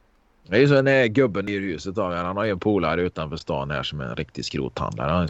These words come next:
är gamla svetsar och så gör han i ordning de här svetsarna. Självklart så är han ju duktig på det och han har, jag menar, så att han köper en ESAB eller en Kempi eller något sånt där, va, så har han säkert fem stycken reservdelsmaskiner ståendes hemma, plockar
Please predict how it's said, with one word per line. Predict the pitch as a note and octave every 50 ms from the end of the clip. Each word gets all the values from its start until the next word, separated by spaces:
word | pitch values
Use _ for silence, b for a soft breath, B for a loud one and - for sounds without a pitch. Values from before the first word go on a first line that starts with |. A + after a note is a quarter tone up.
| -
är | -
gamla | D2 C2 A#1+ A#1+ B1+ C2
svetsar | - - - C#2+ - - - - - C#2+ B1+ -
och | A#1+ C2
så | - C#2
gör | B1+ D2
han | F2+ G#2 B2+
i | C3+
ordning | C3 A2 F2 F2 G#2
de | A#2+ B2 G#2
här | E2
svetsarna. | - - F2+ - - - - B1 C2+ A1+ - - B B B B B B B B B B - - B1 A#1+ - - - F#2+ E2 -
Självklart | - A#2+ A2 F#2+ - G#2 -
så | - A#2
är |
han | F2 E2+
ju | D#2+ E2
duktig | F2 F#2+ - - - B2+ B2+
på | C3+ C3 C3
det | C3 B2 - -
och | F#2+ G2 F#2 - -
han | F2+ E2+ E2 E2
har, | D#2+ E2 E2 D2+ D#2+ - - G1+ G1+ G#1 G1+ G1+ - -
jag | D#2 F#2+ F#2
menar, | F2+ F2
så | F2 - G2+
att | F#2 -
han | F2+
köper | F2 - E2+ D2+ F#2
en | F2 F2+ F2+
ESAB | F2 E2+ C#2+ C#2 - - D#2 D#2 D2+
eller | D#2+ D#2+ D#2 D#2+ E2
en | D#2+ D#2+ D2+ - B B B B B B B B B B B
Kempi | - B2 F#2 D2 C#2+ - - F2+
eller | E2 D#2+ D#2 D#2+
något | D#2+ D2+ D2+
sånt | D#2 D2 -
där, | - C2+ C#2
va, | C#2 D2+
så | E2 - E2+
har | - G#2+ F#2+ E2 D#2+
han | F2 G#2+ A#2+
säkert | A2 A#2 F2+ D#2+ - E2+ - - - C#2 A1 - - - - - - - -
fem | - G2 E2+ D2+
stycken | - - F#2 - - - - D#2+ D#2 D#2 C2+ -
reservdelsmaskiner | D2+ E2 F#2 F2 - G2+ F2+ F2 E2 D#2 E2 D#2+ D#2 - - E2 D2+ - E2 C#2+ C#2+ D#2
ståendes | D2+ - - - D2 D#2 - -
hemma, | F2+ E2 D2+ C#2+ D2+ D2+
plockar | - - A#2+ A#2+